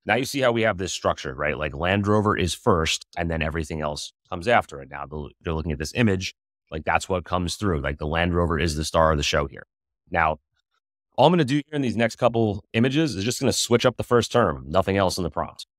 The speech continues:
right? So the first one is Land Rover Defender, right? Like, the same image we just saw. This second one is vibrant Cusco, Peru. So what's going on in vibrant Cusco, Peru? You get a lot more vibrant,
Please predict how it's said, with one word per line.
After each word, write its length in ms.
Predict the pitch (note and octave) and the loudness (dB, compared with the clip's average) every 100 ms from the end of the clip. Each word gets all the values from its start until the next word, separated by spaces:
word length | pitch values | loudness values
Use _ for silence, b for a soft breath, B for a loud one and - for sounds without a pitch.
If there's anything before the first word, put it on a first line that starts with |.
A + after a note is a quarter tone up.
| - | -2
right? 280 | E2 E2 D#2+ | 2 2 0
So 380 | E2 D#2 D#2 D2 _ - | -2 0 -2 -6 _ -10
the 80 | |
first 260 | - C#3+ B2+ | 2 2 4
one 160 | C3 A2+ | 4 4
is 180 | G2+ | 2
Land 260 | D2 D#2+ E2 | -2 -4 0
Rover 220 | F2+ F2+ | 0 0
Defender, 460 | F#2+ G#2 G2 C#2+ C2+ - | 0 0 0 -2 -10 -8
right? 180 | D#2 D2+ | -6 -6
Like, 120 | D2+ | -8
the 80 | D2+ | -8
same 280 | D#2+ D#2 | -6 -4
image 240 | E2 E2 D#2 | -2 -2 -4
we 60 | |
just 240 | D#2+ E2+ - | -2 -2 0
saw. 240 | F2 - - _ _ _ - | 0 0 -8 _ _ _ -4
This 160 | F#2+ - | -2 0
second 360 | G#2 G#2 D3+ | -2 0 0
one 200 | D#3 E3 | 0 0
is 200 | E2+ F#2 | -2 -4
vibrant 440 | E2 F2 G2 G#2 - | 0 2 4 0 -2
Cusco, 400 | G#2 - G2 E2+ | -4 -2 -2 -2
Peru. 380 | F2+ F#2+ D2+ C2 | 0 2 2 -2
So 420 | - E2+ D#2 - _ _ _ | -2 -2 -2 -8 _ _ _
what's 160 | - A#2+ | -4 -2
going 180 | C3+ A#2+ | 2 2
on 120 | A#2 | 2
in 80 | G#2 | 4
vibrant 320 | A2+ G#2+ A2 | 4 4 -2
Cusco, 340 | A#2 - F#2+ | -6 -4 -6
Peru? 260 | - A#2+ G2 | -2 2 2
You 160 | E2+ F2+ | 2 2
get 240 | F#2 F2+ - | 2 0 -4
a 60 | |
lot 220 | F2 F2+ F2+ | 0 2 2
more 220 | F#2 D2 | 0 0
vibrant, 640 | D2 - F2 D2+ C#2 - | -6 0 0 0 -10 -18